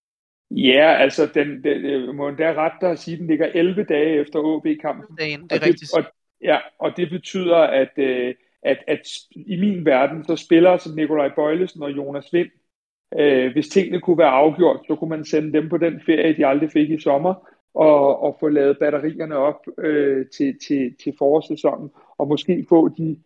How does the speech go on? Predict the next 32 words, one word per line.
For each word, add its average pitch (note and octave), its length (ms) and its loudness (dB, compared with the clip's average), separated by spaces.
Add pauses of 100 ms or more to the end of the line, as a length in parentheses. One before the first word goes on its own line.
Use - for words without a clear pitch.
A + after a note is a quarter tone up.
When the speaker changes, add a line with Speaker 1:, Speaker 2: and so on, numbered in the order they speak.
(260)
Speaker 1:
otte, D3+ 480 4
ti D#3+ 180 -8
dage D3 260 4
mere D3 240 -2
end D3+ 100 -4
resten C#3 320 -2
af D3 80 -4
truppen, D#3 580 -4 (100)
øh, B2+ 480 2 (280)
så D3+ 140 2
de D#3 140 -2
ligesom, D3+ 420 0
øh, B2 340 -4
stod D3+ 300 4
endnu D#3 180 -2
mere C#3+ 200 -4
klart, - 540 -4 (440)
øh, C3+ 440 2
i - 160 -8
forhold C#3 380 2
til, C#3+ 260 -2
til, C#3 160 -6
til D3 140 -4
den C#3+ 220 -8
forårssæson, C#3 640 -2
der C3+ 100 -4
venter C3 300 0
os, C#3 160 4 (560)
øh, C#3 280 -4
fordi B2+ 220 -6
de - 220 -10
ikke C#3 240 0